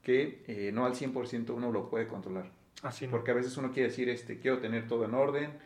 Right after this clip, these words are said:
Speaker 1: eh, las mejores de las condiciones, pero, eh, la paciencia, amigo, creo que es la,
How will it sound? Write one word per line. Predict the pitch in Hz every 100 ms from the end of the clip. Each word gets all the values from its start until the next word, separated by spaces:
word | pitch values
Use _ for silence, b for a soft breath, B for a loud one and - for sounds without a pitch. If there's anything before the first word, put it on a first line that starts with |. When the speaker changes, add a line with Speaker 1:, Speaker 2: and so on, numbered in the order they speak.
| B B _ -
Speaker 1:
eh, | 107 107
las | 104 101
mejores | 98 117 120
de |
las | 101 90
condiciones, | 101 92 104 123 208 - b b b b b _
pero, | 135 143 156 165 -
eh, | 113 104 104 101 - -
la | 123 117
paciencia, | 117 117 143 -
amigo, | 95 95 -
creo | 117 113
que | 123
es | 123
la, | 120 98